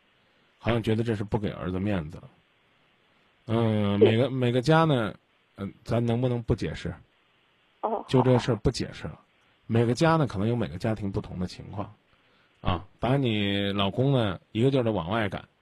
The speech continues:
Speaker 1: 那在你看来呢，可能是不近情理，在人家看来呢，也许是逼他自立。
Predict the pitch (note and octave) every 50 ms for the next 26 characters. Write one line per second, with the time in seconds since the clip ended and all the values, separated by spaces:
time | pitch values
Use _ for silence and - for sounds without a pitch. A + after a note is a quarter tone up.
0 | _ _ _ _ _ _ _ _ _ _ _ _ _ _ - A#2+ B2+ B2 A#2 A2+
1 | A2 A2 G#2+ G#2+ G#2 - _ - D3 C3 A#2 F#2+ F#2 - B2 A#2 G#2 F#2 G2 G#2+
2 | G#2+ - - E2 F2+ F2 G2 - - F#2 - A#2+ G#2 F#2+ - - - E2+ F#2 F#2
3 | - - _ _ _ _ _ _ _ _ _ _ _ _ _ - - C3 B2 A2+
4 | G#2+ A2 B2 D3 D3+ C#3+ C#3+ A#2+ F#2 F2+ F#2+ G2 F#2 F2 G2 G2+ - F#2 E2 F2+
5 | E2+ - - A2 A#2 - G#2 G#2 G#2 G#2 - - _ _ - - - A2 G#2+ A2+
6 | G#2+